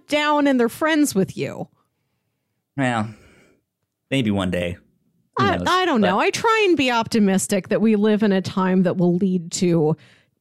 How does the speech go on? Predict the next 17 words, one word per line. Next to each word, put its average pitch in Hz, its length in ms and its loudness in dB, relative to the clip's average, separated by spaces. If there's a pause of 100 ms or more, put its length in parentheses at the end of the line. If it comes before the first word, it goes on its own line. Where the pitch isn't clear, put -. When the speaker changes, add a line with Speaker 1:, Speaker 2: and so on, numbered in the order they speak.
(120)
Speaker 1:
people 262 380 2
thinking 214 500 0
about 180 420 0
other 170 280 0
people 147 680 -2 (280)
more. 165 320 2
Speaker 2:
Oh, 233 80 0
sure. 180 280 -4
Yeah, 165 180 -2
yeah, 139 100 -2
yeah, 127 220 -2
yeah. - 260 -8 (340)
Yeah. 92 220 -10 (760)
Yeah, 98 260 -14
I, 95 240 -8 (100)
I 95 280 -8 (100)
ag-, 107 420 -12